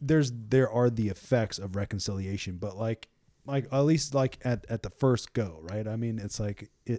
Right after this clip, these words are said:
is it, is it written on my face? Like, I didn't get, like, a, like, a tattoo didn't appear, right? Like, there wasn't, like, this, this visible thing, right? But, so faith is belief in the truth, in the unseen.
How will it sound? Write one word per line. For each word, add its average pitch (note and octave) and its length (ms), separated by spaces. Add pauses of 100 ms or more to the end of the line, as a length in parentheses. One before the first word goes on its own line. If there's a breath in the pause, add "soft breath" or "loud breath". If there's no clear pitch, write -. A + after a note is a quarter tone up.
is A2 200
it, G#2+ 180 (280)
is A2+ 160
it G2+ 120
written A2 200
on A2 160
my A2 120
face? A#2 420
Like, A#2 160
I A#2+ 60
didn't C#3 280
get, C3 180
like, A#2+ 220
a, G2+ 140 (140)
like, G2+ 240 (100)
a G#2+ 80
tattoo C3 500
didn't B2 240
appear, B2 580
right? A#2+ 240
Like, A2+ 160
there A2+ 160
wasn't, A#2 400
like, A2 220
this, G#2+ 220 (440 loud breath)
this A2 200
visible A2 760
thing, G2 360
right? G2 260 (600 loud breath)
But, B2+ 280 (360)
so B2+ 200
faith C3+ 640 (100)
is A#2+ 140
belief A2 1000
in A2+ 100
the F#2+ 100
truth, G2+ 460
in A2+ 140
the G#2 140
unseen. G#2+ 640